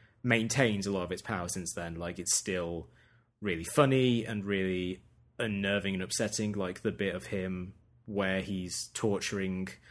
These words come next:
that, that guy dressed as Batman, and he's talking into the screen and he holds it right up to his face. I remember seeing that for the first time and being really unnerved by it, and even now it's like, yeah, this still,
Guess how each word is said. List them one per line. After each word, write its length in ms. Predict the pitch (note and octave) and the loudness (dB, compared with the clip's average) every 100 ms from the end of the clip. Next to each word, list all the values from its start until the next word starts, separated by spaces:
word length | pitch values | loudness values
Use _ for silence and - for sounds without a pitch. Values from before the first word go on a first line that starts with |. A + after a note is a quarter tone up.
| - - - - | -20 -20 -6 0
that, 360 | G2 - - | 0 0 -2
that 220 | G#2 G2 | -2 0
guy 180 | G#2+ G2 | 0 0
dressed 240 | G2 F#2+ G#2 | -2 -2 -4
as 120 | F#2 | -2
Batman, 440 | G2 F#2+ G2+ F#2+ | -2 -2 -2 -2
and 80 | F2+ | -2
he's 140 | F2+ | -4
talking 400 | - G#2+ F#2 G2 | -4 -2 -2 -4
into 180 | F2+ - | -6 -6
the 80 | F2+ | -6
screen 500 | - - F#2+ F#2 F2+ | -6 -4 -4 -4 -4
and 80 | F2 | -4
he 40 | |
holds 240 | F2+ F#2 F2 | -4 -4 -4
it 60 | |
right 140 | F2 F2 | -6 -6
up 80 | - | -4
to 80 | |
his 100 | F#2+ | -6
face. 320 | - F#2+ F2+ G2 | -2 -4 -2 -4
I 60 | |
remember 360 | F#2 G2+ F#2+ F#2+ | -2 -2 0 -2
seeing 300 | - B2 A#2 | 2 2 2
that 160 | A2 | -2
for 60 | B2+ | -2
the 60 | A#2+ | 2
first 240 | B2+ A#2 | 2 4
time 280 | C3 B2 A2+ | 2 2 2
and 80 | G#2 | 0
being 180 | G2 | 0
really 240 | G2 G2+ G2 | 2 2 2
unnerved 360 | G2 G2+ G2 | 2 0 0
by 160 | G#2 G2 | 0 -2
it, 100 | - - - - | -2 -10 -12 -2
and 80 | A2+ | 0
even 200 | G2+ F#2 | 2 0
now 180 | F#2+ F2+ | 0 0
it's 120 | - | 0
like, 240 | G2+ - - _ D#3+ | -2 -4 -14 _ 6
yeah, 220 | E3+ D#3+ | 8 8
this 300 | C3+ C3 - | 4 2 4
still, 300 | - C#3+ | 6 8